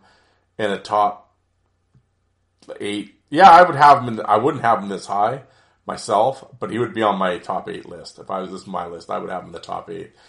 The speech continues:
but I wouldn't have him at three. Uh, n-, no,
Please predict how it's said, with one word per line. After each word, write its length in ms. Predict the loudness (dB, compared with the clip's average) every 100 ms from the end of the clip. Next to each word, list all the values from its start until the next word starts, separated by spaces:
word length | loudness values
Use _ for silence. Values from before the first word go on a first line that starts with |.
| _ _
but 100 | -6
I 20 |
wouldn't 240 | -4 -4 -4
have 140 | -8
him 100 | -8
at 140 | -20 -20
three. 260 | -18 -18 -20 _ _ _ _ _ _ _ _
Uh, 160 | -20 -20 _ _ _ _ _ _
n-, 500 | -20 -20 -20 -20 -20
no, 240 | -14 -14